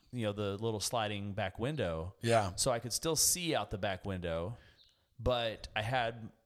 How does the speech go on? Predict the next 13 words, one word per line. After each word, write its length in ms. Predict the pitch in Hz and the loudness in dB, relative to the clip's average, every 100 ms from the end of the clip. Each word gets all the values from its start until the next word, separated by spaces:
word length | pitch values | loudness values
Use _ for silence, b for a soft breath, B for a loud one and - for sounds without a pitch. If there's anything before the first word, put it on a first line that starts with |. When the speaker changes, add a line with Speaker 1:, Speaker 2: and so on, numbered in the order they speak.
| - | -8
Speaker 1:
um, 640 | 120 110 104 101 92 90 92 | -2 0 0 0 -2 -4 0
Sony, 680 | - 139 147 151 151 147 | 2 2 0 -2 -2 -2
I 60 | - | -2
had 120 | 110 | -2
a 60 | 104 | -2
Sony 400 | - 139 160 151 | 0 0 0 -2
hundred 260 | 151 151 | -2 -2
twenty 380 | - 135 123 123 | -2 -2 -2 -4
and 80 | 101 | -2
a 40 | |
Sony 340 | - 117 110 107 | -2 0 -2 -4
forty 260 | 107 107 | -4 -4
forty, 460 | 101 101 87 76 73 | -2 -2 -4 -4 -10